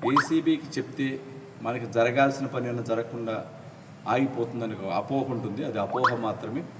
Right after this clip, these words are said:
మీ జరగ-, మీకు జరగాల్సిన పని, చట్టబద్ధంగా జరగాల్సిన పని అయితే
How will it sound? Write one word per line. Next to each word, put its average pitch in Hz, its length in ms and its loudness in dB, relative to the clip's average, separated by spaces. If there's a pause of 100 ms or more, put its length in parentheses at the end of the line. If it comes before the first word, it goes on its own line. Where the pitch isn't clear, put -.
(600)
మీ 135 200 4 (640)
జరగ-, 120 260 4
మీకు 123 200 -2
జరగాల్సిన 127 560 2
పని, 135 160 -2
చట్టబద్ధంగా 123 920 0
జరగాల్సిన 113 520 0
పని 104 220 -4
అయితే 104 520 -2